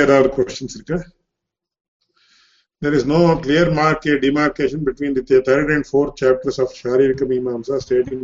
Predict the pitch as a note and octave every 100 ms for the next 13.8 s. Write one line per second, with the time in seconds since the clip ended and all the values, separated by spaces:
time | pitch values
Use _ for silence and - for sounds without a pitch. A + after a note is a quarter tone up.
0 | B2 B2+ B2 - A#2 C3 C#3 C#3+ C#3+ B2
1 | B2 C3+ B2 - G#2+ - A2+ A2 A#2+ G2+
2 | G#2 A2+ C3+ A#2 A2 G#2+ A2 A2 _ _
3 | _ _ _ _ _ _ _ _ _ _
4 | - _ _ _ - C#3+ C#3+ C3 C3 B2
5 | C#3 D#3+ D#3 D#3 E3+ D#3+ D3 C#3 C3+ B2
6 | A#2+ C#3 - - _ _ _ _ _ _
7 | _ _ _ _ _ _ _ _ - C3
8 | A#2+ A#2+ C3+ A#2 C3+ - - _ _ _
9 | _ _ - B2+ C#3+ D#3+ F3+ E3+ D#3 C#3
10 | B2+ D3+ E3+ F#3 E3+ D#3+ D3 D3 D#3+ C3+
11 | C3+ - _ _ _ - C3+ B2 B2 B2
12 | D3+ D#3 D#3+ D#3+ C3+ C3+ B2+ B2 B2+ A#2+
13 | C3 B2 A#2+ - B2 A2+ A#2 A2+